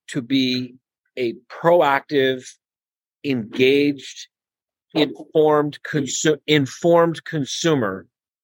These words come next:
of the bookkeeping and accounting services that you are paying for. Do not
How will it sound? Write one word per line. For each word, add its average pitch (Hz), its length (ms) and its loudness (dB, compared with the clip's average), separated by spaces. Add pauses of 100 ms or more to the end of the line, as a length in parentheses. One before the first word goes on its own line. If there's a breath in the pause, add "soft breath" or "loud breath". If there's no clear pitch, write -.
(200)
of 143 160 2
the 127 100 4
bookkeeping 139 880 0 (1200 soft breath)
and 147 140 2
accounting 131 480 0
services 120 800 0 (160)
that 120 240 0
you 117 220 0
are 110 180 2
paying 107 340 -2
for. 80 200 -14 (1300)
Do 160 120 0
not 151 360 2